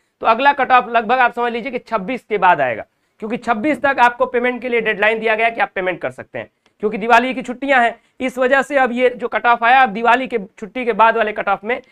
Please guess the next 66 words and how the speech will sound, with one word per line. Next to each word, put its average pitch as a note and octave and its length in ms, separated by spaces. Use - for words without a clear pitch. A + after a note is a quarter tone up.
जारी A3 240
होगा G#3 200
नया F#3 180
कट C3+ 160
ऑफ। G#2 120
तो A3+ 80
जो C#4 200
लोग D4+ 160
इस D4+ 100
कट C4 180
ऑफ C#4 140
के C#4+ 80
बीच B3 200
में C#4 100
नहीं B3+ 200
आए G#3 140
हैं, C3 140
वो F#3 140
लोग A#3 120
चिंता A#3 280
नहीं C4 160
करिएगा। C4 280
सबसे A#3+ 220
पहले B3 220
तो A#3 80
जो A3+ 120
इस A#3 120
कट A3+ 160
ऑफ A#3 140
के A#3 80
बीच A3+ 220
में A#3 100
आ A3+ 100
गए A#3 80
हैं A#3+ 100
वो A3 300
अपना A3+ 240
पेमेंट A#3 360
करें, C4 200
जो A3+ 120
इस B3 120
कट B3 180
ऑफ C4 200
के C4 80
रेंज B3 260
में B3 100
नहीं A#3 240
आए B3 140
हैं C4 180
वो A#3 80
अगले B3+ 500
कट C4 220
ऑफ C4 240
राउंड A#3 300
का B3 100
इंतजार F3 380
करें। A2 200
अगला B3+ 240
कट C4 200
ऑफ B3+ 180
कैसे A#3 260
आप A#3+ 140
जानेंगे, B3 520
सबसे G3+ 180
पहले G#3 240
तो G#3 140